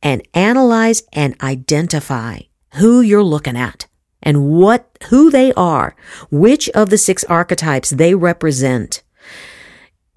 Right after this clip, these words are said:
it will be much easier for you to study that particular character, because we're gonna tell you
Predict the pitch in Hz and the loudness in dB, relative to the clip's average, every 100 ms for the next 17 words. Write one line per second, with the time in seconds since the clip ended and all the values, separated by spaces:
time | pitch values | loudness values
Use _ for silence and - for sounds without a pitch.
0 | - 190 - 170 185 175 190 302 - - | 0 2 2 -2 0 0 2 0 -2 -4
1 | 226 202 160 139 139 - 143 147 156 131 | -2 -2 -4 -4 -6 -8 -6 -2 -2 -2
2 | 139 - - 165 147 - - - 233 285 | -4 -6 -6 -4 -4 -4 -4 0 0 0
3 | 139 85 - _ _ - 127 165 160 - | -2 -4 -12 _ _ -14 -4 -2 -2 -6
4 | _ _ - 165 151 147 147 147 143 151 | _ _ -8 -8 -6 -6 -4 -6 -4 -2
5 | 127 127 165 185 190 180 160 185 262 269 | -2 -2 -4 -2 0 -2 0 0 0 0
6 | 196 175 - 294 381 285 135 123 110 | -2 -4 -8 -8 -4 -2 -2 -2 -4